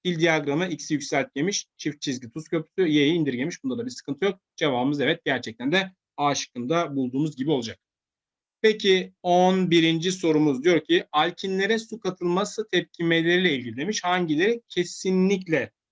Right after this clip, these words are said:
doğrudur diyor arkadaşlar. E, uç alkinlere su katıldığında keton, uç alkinlerden en küçük üyesi olan asetilene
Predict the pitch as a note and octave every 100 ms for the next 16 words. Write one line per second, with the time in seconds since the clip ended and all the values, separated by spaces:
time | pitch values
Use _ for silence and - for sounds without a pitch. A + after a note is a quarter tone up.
0 | C#3 B2+ A#2+ A2+ A2 A#2 A2+ A2+ A2+ G3+
1 | G#3 _ _ _ D3 D3+ G3+ F#3 G3+ G3
2 | G3 G3 F#3+ - F#3 F#3 G3 F#3 F3+ F#3
3 | A#3 - _ _ D#3 D#3 E3 E3 F3 F3
4 | F3+ G3 - F3+ F#3 F#3 - - F3 F3+
5 | D3+ C#3 - - - D#3+ D#3 D#3+ D#3+ F3+
6 | D#3+